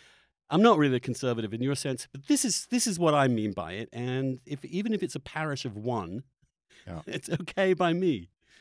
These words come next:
Speaker 2: Um, but I think even in the parish of one sense, I, you know,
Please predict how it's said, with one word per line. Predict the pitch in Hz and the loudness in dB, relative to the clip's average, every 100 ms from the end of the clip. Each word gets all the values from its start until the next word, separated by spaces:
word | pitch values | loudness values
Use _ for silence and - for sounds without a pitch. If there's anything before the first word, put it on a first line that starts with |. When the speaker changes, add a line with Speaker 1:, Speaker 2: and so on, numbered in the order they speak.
| _ - - | _ -20 -6
Speaker 2:
Um, | 131 135 _ _ - | -6 -6 _ _ -12
but | - | -8
I | 262 | -8
think | - | -10
even | 151 185 175 156 | -10 -2 -2 0
in | 131 123 | 0 0
the | 110 | 0
parish | - 110 101 | -2 -2 -2
of | 78 | -8
one | 87 104 | -8 -8
sense, | - - - - _ _ _ - | -6 -8 -10 -14 _ _ _ -12
I, | 139 _ _ _ _ _ | -12 _ _ _ _ _
you | 135 | -6
know, | 113 - | -6 -6